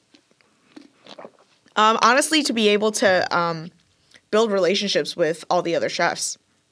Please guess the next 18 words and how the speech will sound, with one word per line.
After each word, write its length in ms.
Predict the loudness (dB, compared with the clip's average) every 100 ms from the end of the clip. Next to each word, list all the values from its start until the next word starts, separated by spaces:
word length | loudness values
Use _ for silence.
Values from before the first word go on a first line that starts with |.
| _ _ _ _ _ _
I 100 | 0
think 180 | 0 2
all 160 | 2
of 80 | 4
us 120 | 2
came 200 | 0 -4
into 160 | -4 -4
the, 280 | -2 -2 -2
uh, 60 | -6
the 140 | -6
same, 260 | -4 -6 -6 -18 -20 -14
came 220 | 0 2
in 80 | 2
with 100 | 0
the 60 | 0
same 200 | 0 0
mindset 560 | 0 -2 0 0 0
that, 280 | 2 0 0